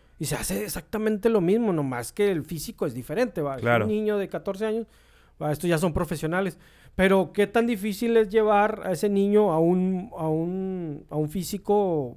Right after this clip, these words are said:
Speaker 1: profesional o a un ambiente profesional? Y lo que decía Teo González, que dice, "¿Por qué, por qué no pasa eso? O sea, ¿por qué ese niño no llega a debutar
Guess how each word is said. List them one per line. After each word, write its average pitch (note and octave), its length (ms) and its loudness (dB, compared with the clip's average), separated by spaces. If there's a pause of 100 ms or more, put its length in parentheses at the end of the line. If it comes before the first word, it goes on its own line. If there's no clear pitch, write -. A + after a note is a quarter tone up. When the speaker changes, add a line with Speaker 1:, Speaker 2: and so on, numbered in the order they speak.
Speaker 1:
profesional E3+ 800 -6 (300)
o D#3+ 100 -2
a E3 60 2
un E3+ 100 0
ambiente F#3 400 -2
profesional? D#3+ 800 -6 (800)
Y F3 280 0
lo E3+ 140 2
que F3 100 -4
decía E3+ 280 -2
Teo F3 360 2 (380)
González, F#3 520 2
que D#3 340 0 (160)
dice, D3+ 400 -4 (320)
"¿Por D#3 220 2
qué, G#3+ 180 4 (180)
por G#3+ 160 4
qué A3+ 140 2
no A#3+ 160 2
pasa A3+ 340 2
eso? G#3+ 220 -2
O D#3+ 60 -2
sea, D#3 180 -2
¿por D3+ 160 -6
qué E3+ 260 0
ese G#3 200 0
niño G#3 340 4
no F3 240 0
llega F3 280 0
a F3 40 2
debutar D3+ 640 -4